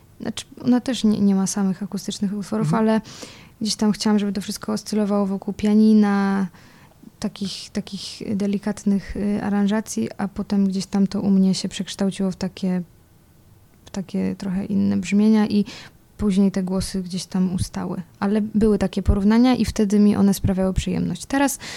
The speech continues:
Speaker 1: jakby słucham dalej Berdi i bardzo ją szanuję, ale już trochę mój gust muzyczny, no, zmienił się mocno w sumie.
Speaker 2: Okej. Zastanawiam się, skąd... y,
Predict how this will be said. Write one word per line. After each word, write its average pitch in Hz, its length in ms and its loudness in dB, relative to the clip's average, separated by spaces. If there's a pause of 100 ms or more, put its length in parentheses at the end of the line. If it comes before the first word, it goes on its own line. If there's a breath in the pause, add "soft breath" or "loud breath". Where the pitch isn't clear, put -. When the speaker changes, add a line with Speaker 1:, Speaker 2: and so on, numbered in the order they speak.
(320 loud breath)
Speaker 1:
jakby 240 200 0 (220)
słucham 262 440 0
dalej 247 260 -4
Berdi 240 560 0
i 220 40 2
bardzo 208 340 2
ją 208 120 6
szanuję, 220 480 4
ale 269 220 2 (320)
już 240 240 0 (380)
trochę 240 240 4
mój 220 260 4 (100)
gust - 280 -2
muzyczny, 208 560 2
no, 208 260 0
zmienił 185 400 2
się 185 220 -10 (160)
mocno 190 300 -6 (100)
w - 100 -10
sumie. - 160 -4 (800 loud breath)
Speaker 2:
Okej. 110 420 -4 (560 loud breath)
Zastanawiam 180 520 2
się, - 180 0
skąd... 156 1000 2 (360)
y, 123 520 2